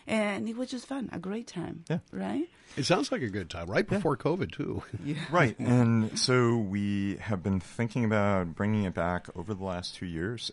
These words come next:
Speaker 2: and the, for a variety of reasons, uh, that I think we can all imagine, it didn't seem r-, the right time, um, but this year it seems like things are, are propitious, and so we're excited to bring it back,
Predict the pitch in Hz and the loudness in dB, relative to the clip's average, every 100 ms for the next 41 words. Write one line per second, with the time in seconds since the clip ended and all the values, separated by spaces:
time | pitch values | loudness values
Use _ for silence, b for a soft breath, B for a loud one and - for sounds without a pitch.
0 | - 85 80 80 80 78 80 85 82 82 | -4 -2 -2 -2 -2 -4 -4 -4 -2 -2
1 | 78 71 73 _ - - 85 90 92 104 | -4 -8 -14 _ -14 -6 -2 2 4 4
2 | 101 92 98 110 110 104 - - 78 76 | 0 -2 -2 -2 -2 -4 -8 -8 -6 -6
3 | 73 78 76 71 76 - 76 78 78 82 | -6 -8 -8 -10 -12 -12 -12 -8 -6 -4
4 | 85 95 101 101 87 B B - 87 101 | -2 -2 0 -2 -4 B B -10 -4 -2
5 | 95 - 98 95 90 87 85 82 - - | -2 -2 -2 -2 -2 -4 -6 -10 -14 -14
6 | 90 87 95 98 131 - 117 127 165 139 | -8 -4 2 4 4 2 -2 0 -2 -6
7 | - 87 85 80 80 78 80 80 95 92 | -4 -2 0 0 -2 -6 -8 -10 -8 -8
8 | - 98 92 80 - 82 82 78 78 - | -6 -4 -4 -6 -6 -6 -4 -6 -6 -8
9 | 78 73 76 - B B B B - 104 | -6 -8 -10 -18 B B B B -6 -2
10 | 95 90 92 90 90 87 82 85 85 - | 0 0 -2 0 0 -2 -2 -4 -4 -6
11 | 85 107 - 73 - - 82 76 78 - | -6 -4 -4 -4 -6 -6 -6 -4 -4 -4
12 | 80 76 80 76 73 - 82 85 80 - | -4 -4 -6 -8 -8 -6 -6 -6 -8 -6
13 | 82 78 90 117 - | -6 -4 -4 -4 -8